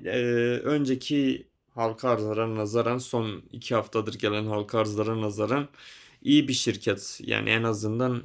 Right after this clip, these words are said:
ne iş yaptığını biliyoruz. E, G O çöplüğüne düşmeyecek bir şirket en azından. Yani ne iş yaptığını biliyoruz en azından ebeveyn.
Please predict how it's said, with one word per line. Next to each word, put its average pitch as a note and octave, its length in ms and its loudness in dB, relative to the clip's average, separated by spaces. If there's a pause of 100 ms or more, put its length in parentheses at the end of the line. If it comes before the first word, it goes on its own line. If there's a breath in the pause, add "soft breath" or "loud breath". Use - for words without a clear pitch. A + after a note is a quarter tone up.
(120)
ne A#2 240 2
iş A2+ 240 0
yaptığını A2 500 0
biliyoruz. G#2+ 680 0 (220)
E, G#2+ 560 0
G A2 200 6
O G#2+ 160 8
çöplüğüne G#2+ 680 -2
düşmeyecek G#2 640 -4
bir - 40 -14
şirket G2 420 -6
en G2+ 100 -4
azından. G2+ 480 -6
Yani G2+ 360 -6 (880)
ne B2 140 -2
iş A#2+ 180 -4
yaptığını A#2 480 0
biliyoruz A2 360 2
en G#2 120 -4
azından G2+ 360 -6
ebeveyn. G2+ 500 -4